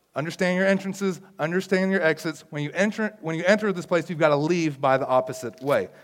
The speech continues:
Last one in now chapter forty-eight. We get to the very end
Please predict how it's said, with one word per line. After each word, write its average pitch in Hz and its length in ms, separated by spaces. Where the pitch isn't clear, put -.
Last 156 320
one 139 320
in 127 360
now 123 380
chapter 151 500
forty-eight. 143 680
We 151 80
get 170 140
to 175 80
the 151 100
very 196 380
end 175 360